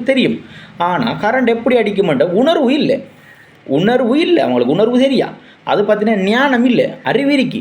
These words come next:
கரண்ட் அண்டா அடிக்கும், கரண்ட்ல கை வைக்கப்படா, கரண்ட் மின்ன கடத்தும், அது இப்படியெல்லாம் தெரியும். இப்ப அறிவு இருக்கு, ஆனா அதை பத்தின ஞானம் இல்லை. இப்ப இவர் என்ன செய்றாருன்னு சொன்னா,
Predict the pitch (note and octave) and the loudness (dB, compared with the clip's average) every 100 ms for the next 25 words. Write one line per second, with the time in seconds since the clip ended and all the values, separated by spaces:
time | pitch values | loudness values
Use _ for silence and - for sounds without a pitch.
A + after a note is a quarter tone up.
0 | - A#2 C3 D3 C#3 C3 C3+ B2+ A2+ D3+ | -4 -2 0 -2 0 0 -2 -2 -2 0
1 | D#3 C#3+ C3+ C3 B2+ B2 A2 A2+ D#3+ D3+ | -2 -2 0 2 2 0 0 0 0 0
2 | C#3+ C3+ C#3 B2+ B2+ B2 A#2 A2+ - - | 0 0 0 0 0 -2 -2 -4 -4 -14
3 | - - C#3 D3 D3+ C#3+ F3+ B3 B3+ B2+ | -8 -2 -2 -2 -2 0 0 0 0 0
4 | A2+ A2 - A#2 D#3 A#3 C4+ C4 A3+ - | -2 -2 -2 -2 -2 0 0 -2 -4 -6
5 | B2+ B2+ F3 A3 D#3+ D3 G3+ G3 A3 C4 | -4 -2 0 0 -2 -2 -2 0 0 2
6 | C4 D#3 A3+ G3 - - - - - F3 | 0 2 2 2 -2 -10 -20 -20 -8 -4
7 | A#3+ A3+ D4+ A#3 G#3 F#3+ D#3 C3+ A#2+ A2+ | -2 0 2 2 2 2 2 2 0 -2
8 | A#2+ A2+ E3+ | 0 0 0